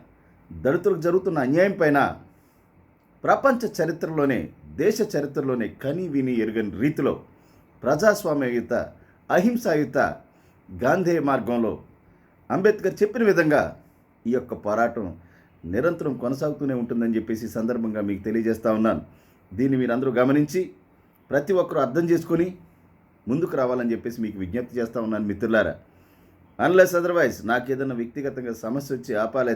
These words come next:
తప్ప ఎట్టి పరిస్థితుల్లోనూ కూడా ఏ పండగలు, ఏ నేచురల్ కెలామిటీస్ మమ్మల్ని ఆపలేవు.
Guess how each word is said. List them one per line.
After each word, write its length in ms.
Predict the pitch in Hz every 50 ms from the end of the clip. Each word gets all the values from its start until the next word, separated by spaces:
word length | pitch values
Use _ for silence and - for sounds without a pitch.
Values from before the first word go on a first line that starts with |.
| - 117
తప్ప 220 | 113 110 - - 165 170 170 - - - _ _ _ - - - - - _ _ 147 175
ఎట్టి 200 | 175 - 233 226 233 214
పరిస్థితుల్లోనూ 600 | 196 - - 180 160 - 185 170 160 156 151 135 143
కూడా 180 | 139 139 117 92 - - - - - _ _ _ -
ఏ 200 | 90 110 139 151 - -
పండగలు, 420 | 135 143 156 175 175 185 190 196 190 196 - - _ _ _ _ - 107 139
ఏ 40 | 170 175 160 151
నేచురల్ 420 | 160 196 - - 190 180 165 - 165
కెలామిటీస్ 560 | 175 196 202 202 202 202 196 185 185 170 170 156 - - _ _ _ _ _ _ - 101 110
మమ్మల్ని 300 | 117 117 113 110 107 107 - 95 104
ఆపలేవు. 420 | 117 - 135 139 139 143 151 170